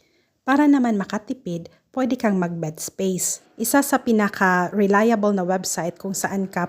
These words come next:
pwede mag-book ng bed space at saka room ay Airbnb. To give you an idea, nag-filter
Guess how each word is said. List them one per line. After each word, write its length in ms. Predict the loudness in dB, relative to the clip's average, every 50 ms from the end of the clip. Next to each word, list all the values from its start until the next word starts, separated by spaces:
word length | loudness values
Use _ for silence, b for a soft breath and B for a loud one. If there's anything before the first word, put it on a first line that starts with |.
| -2
pwede 260 | -4 -4 -2 0 0 0
mag-book 880 | 0 -2 -2 -6 -8 -12 -16 -20 -16 -8 -2 2 2 2 2 0 -2
ng 400 | -2 0 0 0 0 -2 -2 0
bed 180 | 0 0 0
space 540 | 0 -4 -8 -8 -6 -6 -4 -4 -4 -6 -8 -10
at 160 | -10 -6 0
saka 540 | 0 0 0 0 -2 -2 -2 -2 -4 -6 -4
room 400 | -2 0 0 2 2 0 -2 -4 -4 -6
ay 380 | -6 -4 -2 -2 -4 -6 -6 -6 -2
Airbnb. 640 | 0 0 0 0 0 -4 -6 -6 -6 -6 -6 -4 0 2 2 2 2 0 -4 B B B B B
To 80 | 0
give 260 | 2 4 2 4 4 4
you 80 | 2
an 160 | 4 4 4
idea, 720 | 4 2 2 0 0 -2 0 0 0 0 0 0 0 0
nag-filter 580 | 0 0 -2 -2 -2 0 0 0 0 0 0 -2